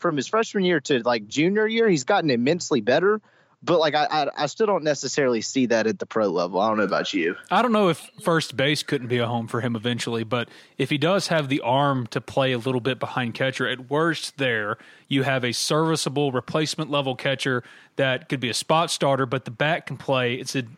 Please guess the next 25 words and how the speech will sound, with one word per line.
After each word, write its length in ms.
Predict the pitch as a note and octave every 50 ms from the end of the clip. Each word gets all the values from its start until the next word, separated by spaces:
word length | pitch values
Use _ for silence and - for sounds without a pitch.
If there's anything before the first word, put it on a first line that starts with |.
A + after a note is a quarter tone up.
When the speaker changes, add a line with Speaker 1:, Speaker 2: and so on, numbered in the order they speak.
| -
Speaker 2:
N 140 | F3 F3 F3
L 180 | E3+ F#3 F#3+ E3+
team 260 | - - E3+ D3+ D3
with 140 | C#3+ C3+ -
the 80 | C#3+
Brewers. 540 | A#2+ B2+ D#3 F3+ F3 D3 C3 B2+ C3 - - - - - _ _ _
Eventually, 560 | - D3+ C#3 C3 E3 G3 F3+ - E3+ D#3 D3 C#3
the 120 | B2 C3+
D 180 | B2+ C#3+ C#3+ C#3+
H 140 | C#3+ C#3
is 100 | C3 B2
coming 260 | - - D3 C#3+ C3+ A#2+
to 100 | - A#2+
the 160 | B2+ B2+ C3
N 100 | C3 B2+
L. 280 | C3+ D3+ C#3 A#2+ A#2+ - - - _
Hopefully, 280 | - D3+ D3+ - D3 B2+
Thomas 360 | A#2 - C#3 C#3 C3 A#2+ -
Dillard 320 | - C3+ C#3 C3+ B2+ A2+ A#2
will 80 | A#2
be 140 | G#2+ A#2 B2
there 120 | B2+ C3
<laughs> 120 | - - -
for 140 | G3 G3
him 60 | E3+